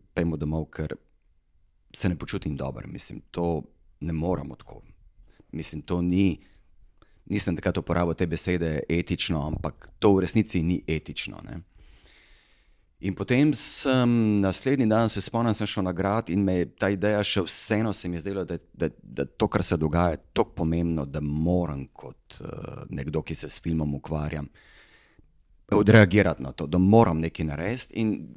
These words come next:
spomnim se, kako sem se dvigoval na ta ljubljanski grad, ki nima, ne vem, koliko ima, sto metrov ali koliko ima višine, ampak tako bolj, ko sem, eh, se dvigoval bo-, gor, bolj sem nekako reduciral ideje in sem rekel:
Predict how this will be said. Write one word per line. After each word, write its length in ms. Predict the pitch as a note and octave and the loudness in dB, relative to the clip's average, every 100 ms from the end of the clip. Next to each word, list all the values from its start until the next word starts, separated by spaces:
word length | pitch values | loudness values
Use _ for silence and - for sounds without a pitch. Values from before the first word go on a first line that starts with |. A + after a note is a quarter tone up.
| - | -10
spomnim 400 | - - E3 D4+ | -6 2 4 4
se, 120 | C#4+ - | 2 2
kako 240 | C3 D#3 | 0 0
sem 160 | - C3 | 0 0
se 160 | A#2+ | 0
dvigoval 420 | G2+ G2+ G#2 A#2 | -2 -2 4 6
na 100 | B2+ | 6
ta 100 | A2+ | 6
ljubljanski 480 | A#2 G2 A2 G#2+ - | 4 4 4 2 2
grad, 220 | G#2 A2 | 2 2
ki 120 | - G2+ | 2 2
nima, 200 | A2+ F#2+ | 4 4
ne 80 | |
vem, 120 | F#2 F#2+ | 4 2
koliko 160 | F#2+ | 0
ima, 80 | E2+ | -4
sto 160 | - F#2 | -4 -2
metrov 300 | F2+ - C#2 | -2 -4 -8
ali 80 | |
koliko 220 | D2+ F2+ E2+ | -8 -6 -6
ima 40 | |
višine, 380 | E2 - G#2 A2+ - - - - - | -4 -2 2 2 0 -12 -20 -20 -4
ampak 240 | G#2+ G#2+ | 2 4
tako 120 | - | 4
bolj, 260 | A2 A2 D#3 | 6 8 8
ko 100 | - | 6
sem, 480 | C#3 - A#2+ A2 G#2 | 2 4 6 6 4
eh, 280 | D#2 F#2+ F#2 | 2 0 0
se 160 | - G2 | 0 -2
dvigoval 460 | F2 F2 G#2+ C3 | -2 2 4 4
bo-, 340 | G2 E2+ A#2 - | 2 4 4 4
gor, 420 | F#2+ F2 G2+ C3 D3 - - - _ - | 0 4 6 6 2 -8 -20 -20 _ -10
bolj 300 | E2+ A#2 C#3+ | 4 6 8
sem 200 | - C3 | 6 6
nekako 380 | G#2+ - F2+ | 6 4 2
reduciral 720 | G#2+ F#2 F#2+ - G#2+ A2+ G2+ - | 2 2 0 4 8 10 8 6
ideje 560 | F2+ E2 E2 D2+ B1 A#1 | 2 4 4 4 0 -2
in 100 | E2 | -2
sem 240 | - F#2+ | -2 -2
rekel: 280 | G2 G2 F#2 | -2 -2 -6